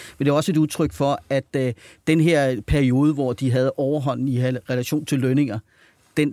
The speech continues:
den er ikke hos dem mere. Du kan ikke bare forvente, at din løn, den stiger. Så i det ligger der også en anden fortælling til mig, det er, at, øh, amerikanerne er blevet lidt mere mådeholdende, fordi det ikke bare hu hej går derud med lønningerne. Det er godt for os alle sammen.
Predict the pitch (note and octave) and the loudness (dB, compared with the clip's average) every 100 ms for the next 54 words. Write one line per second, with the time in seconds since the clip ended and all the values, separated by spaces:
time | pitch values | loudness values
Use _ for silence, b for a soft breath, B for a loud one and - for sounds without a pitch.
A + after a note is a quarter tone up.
0 | D#3+ D#3 C#3 D#3 - D3 - D3+ C3 B2 | 2 2 4 2 2 0 2 0 0 -4
1 | - _ E3 D3+ D3+ - C3 D3 D#3+ C3+ | -12 _ -2 2 0 0 -2 0 0 0
2 | C#3 C#3+ C3 B2 B2 - B2+ - C#3+ B2 | 0 -2 0 2 0 -2 -4 -2 -4 -4
3 | B2+ B B B C3 - - E3 F3 F#3+ | -6 B B B -8 -6 -2 2 2 2
4 | E3 E3+ C3+ D#3 - E3 D3 C#3+ D3+ E3 | 2 2 2 0 0 0 2 2 2 0
5 | D3 C#3 C3 C3+ A#2+ C3 C3+ C3+ B2+ B2+ | -2 -2 -2 -2 0 0 0 0 0 -2
6 | - C3 A#2 B B C3 C3+ C3+ E3+ D#3+ | -2 -4 -4 B B -2 0 0 0 0
7 | C3 C3 C#3+ D3+ D#3 D3+ C3+ C3+ C#3+ C3 | 0 0 2 2 2 0 2 2 2 0
8 | A2+ A#2+ C3 C#3+ C3+ B2+ - B2+ B2 A#2+ | -2 -2 -2 -4 -2 -2 0 -2 -2 -4
9 | - - D3 A#2 B2+ C3 A#2+ B2+ A#2 B2 | -12 -2 0 2 0 0 0 0 0 0
10 | A2+ A2+ A#2+ A2 A#2 E3+ D#3+ C#3 C#3 A#2 | 0 0 0 -2 -2 -2 0 -2 -2 -4
11 | A2 A#2 A2+ B2 | -4 -8 -10 -12